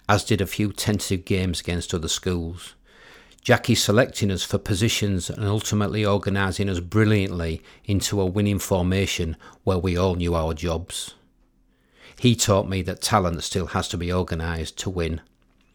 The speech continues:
Here are my teammates as I remember them. Graham France, goalkeeper. Adequate,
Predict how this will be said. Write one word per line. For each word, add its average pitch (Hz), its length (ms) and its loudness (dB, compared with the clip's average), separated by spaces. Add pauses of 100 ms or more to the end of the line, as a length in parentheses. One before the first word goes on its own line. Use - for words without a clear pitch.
(1160)
Here 117 180 6
are 107 60 6
my 98 160 4
teammates 101 840 2 (500)
as 87 140 0
I 92 80 6
remember 90 400 4
them. 80 300 -6 (1800)
Graham 139 260 10
France, 117 680 6 (400)
goalkeeper. 98 680 2 (1000)
Adequate, 120 680 4